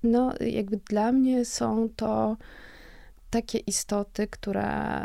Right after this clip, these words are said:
gdzieś tam mi się wydaje, że w swoim życiu i też w twórczości, e, staram się upodmiotowić. Jakby ja też je widzę jako równoważne byty, które być może traktujemy jako coś gorszego,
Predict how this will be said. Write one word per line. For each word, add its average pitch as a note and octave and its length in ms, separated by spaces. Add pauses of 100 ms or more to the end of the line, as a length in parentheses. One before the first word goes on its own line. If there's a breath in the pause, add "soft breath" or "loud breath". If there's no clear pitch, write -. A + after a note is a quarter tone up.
(160)
gdzieś A3+ 320
tam G#3 140
mi G#3 60
się G#3+ 120
wydaje, G3+ 260
że G3 100
w - 40
swoim G3 380
życiu G3+ 400
i F#3 80
też F#3+ 200
w - 20
twórczości, - 840
e, G3+ 360
staram G#3 560
się G3+ 540
upodmiotowić. G3 920
Jakby F#3+ 260
ja F3+ 160
też - 520
je F#3+ 180
widzę F#3+ 280
jako - 580 (640 loud breath)
równoważne G3+ 580
byty, G3+ 360
które G#3 320
być - 260
może G3 360
traktujemy G3 600
jako F#3 220
coś G3 220
gorszego, G3+ 960